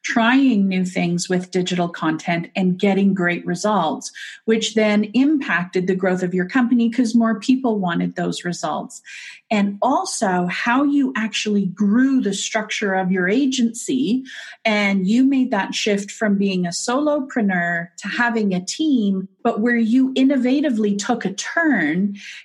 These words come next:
is on how you grew your team. And this is where that concept that I find so fascinating is of this flexibly committed business growth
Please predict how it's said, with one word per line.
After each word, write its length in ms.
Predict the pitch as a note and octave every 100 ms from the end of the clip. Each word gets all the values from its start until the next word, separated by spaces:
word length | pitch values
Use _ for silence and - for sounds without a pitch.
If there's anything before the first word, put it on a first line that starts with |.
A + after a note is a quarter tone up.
| _
is 280 | A#3 G#3+ - _ _
on 140 | A3+
how 380 | G#3+ - C4 C#4+
you 380 | C#4 A#3 G#3+ G3+ -
grew 320 | - G#3+ A#3+ A#3
your 260 | G3+ F#3
team. 540 | F#3 - F#3+ D#3+ - - - - - -
And 320 | A#3+ A3 G3+
this 240 | D4+ D#4+
is 180 | G4 F#4
where 180 | B3+ A#3
that 240 | G#3+ G3+
concept 640 | - A#3+ B3+ B3 - G3 -
that 140 | G3+
I 180 | G#3 C4
find 360 | C4 G#3 F#3+
so 240 | F3+ - G3+
fascinating 1120 | - - C#4+ E4+ - B3 F#3+ E3 E3+ D#3+ F3+ - _
is 200 | C4 G#3
of 180 | A3+ A3
this 200 | A3 A3+
flexibly 840 | - - C#4+ D4 - C#4+ D4 D#4 D#4
committed 840 | - C4+ A#3+ B3+ F3 C3 F3 G#3+ - _ -
business 480 | F3+ A#3+ A3+ A#3 A3+
growth 600 | - G3+ G3+ F#3+ G3 -